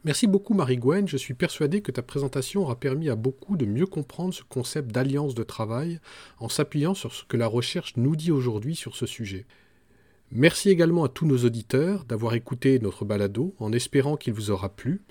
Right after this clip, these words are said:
Si c'est le cas, n'hésitez pas à vous abonner à notre chaîne podcast, à le partager et à mettre cinq étoiles. Vous pouvez également nous laisser vos commentaires ou nous contacter.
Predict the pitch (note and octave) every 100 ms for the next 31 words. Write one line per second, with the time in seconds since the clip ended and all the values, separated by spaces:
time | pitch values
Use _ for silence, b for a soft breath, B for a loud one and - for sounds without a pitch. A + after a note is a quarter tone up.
0 | b b - - - D#3 C3+ B2+ - C#3
1 | G#3+ D#3+ B2+ A#2+ C#3 C3+ F3+ C3+ A#2+ A#2
2 | A#2+ C3+ A2+ G2+ - - B2 A2 A2+ -
3 | A#2 F#3+ - - _ _ - A#2 G#2+ -
4 | - A#2 G#2 A2+ F#3+ G3+ - A#2 A#2 D3+
5 | - C#3 - B2 - F#2 F2+ A2+ B B
6 | B B B B A2 - D3 F#3+ D#3 D3
7 | C3+ C#3+ G3 D3 A#2+ - C#3+ B2 B2+ A#2+
8 | A2+ - C3+ F#3 F#3+ - F3 F3+ - A2+
9 | G#2 - - A#2 - G2